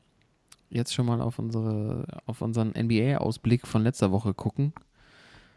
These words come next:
und, äh, jetzt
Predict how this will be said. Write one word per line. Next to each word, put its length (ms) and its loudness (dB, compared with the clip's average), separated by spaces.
und, 380 0
äh, 840 6
jetzt 380 -6